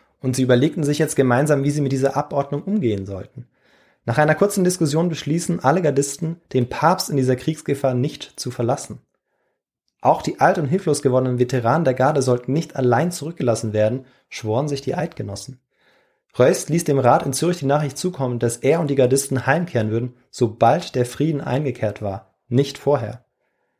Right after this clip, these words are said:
Angesichts der Lage ist Papst Clemens der Siebte weiterhin sehr zögerlich.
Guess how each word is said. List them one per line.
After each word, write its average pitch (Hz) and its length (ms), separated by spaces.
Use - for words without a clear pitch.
Angesichts 175 440
der 139 100
Lage 147 260
ist 127 220
Papst 147 260
Clemens 175 280
der 139 100
Siebte 139 340
weiterhin 139 500
sehr 131 360
zögerlich. 113 600